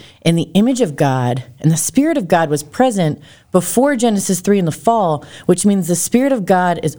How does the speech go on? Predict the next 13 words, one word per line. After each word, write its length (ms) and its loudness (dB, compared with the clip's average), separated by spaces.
only 340 2
capable 840 -2
of 220 -2
bringing 680 0
good. 440 -2
And 180 0
so 680 0
if 200 0
you 300 2
are 140 -2
sitting 640 0
in 120 0
something 640 -4